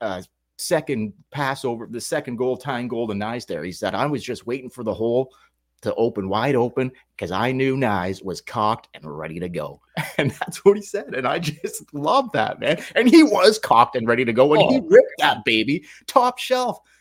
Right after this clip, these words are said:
Speaker 2: Yep.
Speaker 1: More on Knies later, but here's what Knies said.
Speaker 2: You did
Speaker 1: <laughs>
Speaker 2: not miss the hole.
Speaker 1: So let me just give the last comment, and then you give your thoughts on these comments before we break the game down.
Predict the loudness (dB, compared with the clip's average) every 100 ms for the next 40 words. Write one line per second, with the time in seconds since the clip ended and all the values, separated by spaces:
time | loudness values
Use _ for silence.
0 | _ _ 2 6 6 4 0 -2 -2 -4
1 | -4 -2 -2 -2 -2 -2 0 0 0 0
2 | 0 -2 -2 0 0 0 -2 -2 0 0
3 | 0 0 0 -6 -6 -8 -10 -16 -14 -6
4 | 0 0 0 -2 -2 -4 0 0 0 0
5 | 0 0 -2 -2 0 -2 -2 -2 -2 -4
6 | -2 -6 -6 -4 -2 -2 -4 -6 0 0
7 | 0 -4 -10 -10 -10 -8 -8 -10 -12 -12
8 | -12 -10 -14